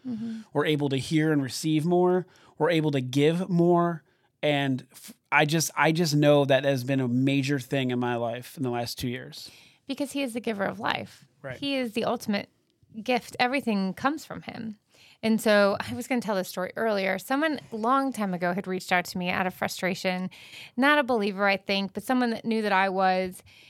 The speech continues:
Speaker 1: We were watching maybe a Super Bowl or something, and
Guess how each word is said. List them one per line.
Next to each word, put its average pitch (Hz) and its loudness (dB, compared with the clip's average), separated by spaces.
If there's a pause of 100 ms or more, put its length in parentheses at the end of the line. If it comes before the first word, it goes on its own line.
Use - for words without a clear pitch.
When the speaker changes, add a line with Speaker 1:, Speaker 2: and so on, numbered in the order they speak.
(160)
Speaker 1:
We 220 2
were 208 4
watching 202 4
maybe 185 0
a 185 -2
Super 190 -4
Bowl 185 0
or 185 -4
something, 190 -4
and 190 -4